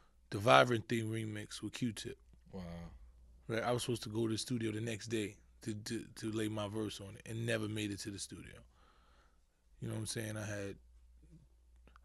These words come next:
Speaker 1: I was, like, my whole life was changing, like, before my eyes. Shit was just moving fast. You know what I'm saying? I was here, here. I was at the, the, um, V M As. I was at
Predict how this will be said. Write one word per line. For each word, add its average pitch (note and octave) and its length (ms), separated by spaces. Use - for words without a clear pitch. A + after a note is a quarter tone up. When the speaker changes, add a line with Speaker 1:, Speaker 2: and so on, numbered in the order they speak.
Speaker 1:
I A2+ 140
was, A2 260
like, A#2 200
my A#2 180
whole B2 260
life B2+ 440
was A2+ 200
changing, A2 580
like, G2+ 220
before B2 320
my A#2 120
eyes. B2 300
Shit C3 140
was A2+ 140
just G#2+ 120
moving A#2+ 280
fast. - 560
You A#2+ 100
know A#2 60
what A#2 60
I'm A2+ 80
saying? A2+ 260
I A2 40
was G#2+ 140
here, D#3 380
here. D3+ 340
I C#3 40
was A#2+ 160
at A2 180
the, A2+ 140
the, A#2+ 180
um, A2 380
V C3+ 260
M C#3 160
As. D3+ 640
I B2 80
was A#2+ 220
at A2+ 220